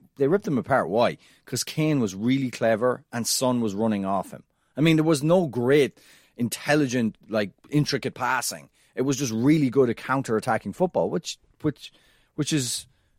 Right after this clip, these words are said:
you know, it's important too. But that's ju-, that's gone now. There, there's no, there's no vestige of that left. Um, and you're kinda sick of Conte now. <laughs> And you look at the abuse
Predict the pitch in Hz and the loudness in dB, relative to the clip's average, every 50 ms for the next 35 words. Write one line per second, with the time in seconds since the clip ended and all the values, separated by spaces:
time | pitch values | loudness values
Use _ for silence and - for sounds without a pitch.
0 | _ _ - 170 139 104 98 104 120 123 - 165 139 127 143 131 95 - - - | _ _ -2 0 0 2 2 2 0 0 -2 -4 0 2 2 2 2 0 -2 -2
1 | 151 135 104 82 - - - - 233 247 - - - - - - 240 247 - - | 0 0 0 0 -2 -2 2 2 2 2 0 -4 -8 -6 -2 0 0 0 0 2
2 | - 147 156 156 139 120 107 123 156 180 139 104 90 95 139 156 135 135 151 143 | 4 4 6 6 4 4 2 2 2 2 2 0 0 0 0 0 0 -2 -6 -6
3 | 117 139 170 208 220 170 120 98 - - _ _ _ - 120 113 104 151 139 139 | -2 0 0 2 2 2 0 -2 -6 -12 _ _ _ -8 -6 -2 0 2 2 2
4 | 107 92 135 139 - - - 120 104 107 92 85 110 113 156 - - 98 71 - | 2 4 2 2 2 0 -2 -2 -2 -2 0 2 2 2 2 0 -2 -4 -6 -6
5 | - - - _ _ _ _ _ _ _ _ - 101 104 110 110 107 104 90 - | -8 -14 -20 _ _ _ _ _ _ _ _ -4 -2 0 0 2 0 0 -2 -6
6 | _ _ - - - _ _ _ _ - 131 151 165 147 - - 226 359 349 294 | _ _ -20 -20 -20 _ _ _ _ -2 0 0 0 0 0 -2 0 0 0 -2
7 | - - - - 202 - 349 - - 285 269 190 131 - 120 104 98 95 80 69 | -2 0 0 0 -2 -2 -4 -8 -4 -4 -2 -2 -2 0 0 0 -2 -2 -6 -8
8 | - _ _ _ _ _ _ _ _ - - - - - - - - - - - | -12 _ _ _ _ _ _ _ _ -8 -2 0 0 0 -2 -6 -14 -20 -20 -20
9 | - - _ - - 160 165 147 - - 117 107 90 143 156 202 233 262 269 - | -20 -20 _ -2 0 0 0 -2 -4 -10 -16 -10 -4 -2 0 0 2 0 0 0
10 | - 165 - 135 120 104 92 104 120 139 175 190 143 - - - - | -2 0 0 2 0 0 0 -2 -2 0 0 0 -2 -4 -6 -8 -8